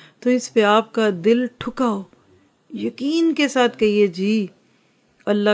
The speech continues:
کے سوا کوئی کارساز نہیں، کوئی مالک نہیں، کوئی خالق نہیں، کچھ بھی نہیں۔" تیسری شرط ہے الاخلاص،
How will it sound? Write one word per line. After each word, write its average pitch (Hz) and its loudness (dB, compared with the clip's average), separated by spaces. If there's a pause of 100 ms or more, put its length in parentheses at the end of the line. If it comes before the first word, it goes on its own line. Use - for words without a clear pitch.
کے 208 0
سوا 202 0
کوئی 190 -2
کارساز 196 -2
نہیں، 196 -2
کوئی 202 0
مالک 190 -2
نہیں، 196 -2 (420)
کوئی 233 4
خالق 208 0
نہیں، 208 0
کچھ 226 -4
بھی 190 -2
نہیں۔" 180 -6 (420)
تیسری 311 4
شرط 285 0
ہے 269 2 (320)
الاخلاص، 185 -2